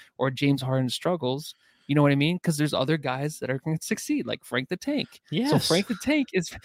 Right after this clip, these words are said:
Speaker 1: picking
Speaker 2: He's
Speaker 1: up the
Speaker 2: a,
Speaker 1: slack for Damian Lillard.
Speaker 2: <laughs> he's allowed to
Speaker 1: He's
Speaker 2: play.
Speaker 1: <laughs>
Speaker 2: He's, but,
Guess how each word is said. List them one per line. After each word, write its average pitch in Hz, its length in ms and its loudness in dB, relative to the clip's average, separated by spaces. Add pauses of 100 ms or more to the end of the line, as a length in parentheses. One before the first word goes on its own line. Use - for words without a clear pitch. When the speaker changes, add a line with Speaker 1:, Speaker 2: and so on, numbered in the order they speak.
(220)
Speaker 1:
picking 185 180 4
Speaker 2:
He's 151 140 10
Speaker 1:
up 147 60 6
the - 20 2
Speaker 2:
a, 139 40 0
Speaker 1:
slack 139 280 2
for 190 80 4
Damian 175 420 6
Lillard. 170 380 0
Speaker 2:
<laughs> - 0 -
he's 131 560 4
allowed 131 160 8
to 156 80 8
Speaker 1:
He's - 100 4
Speaker 2:
play. 139 220 6 (100)
Speaker 1:
<laughs> 247 400 0 (180)
Speaker 2:
He's, 233 260 6
but, - 260 2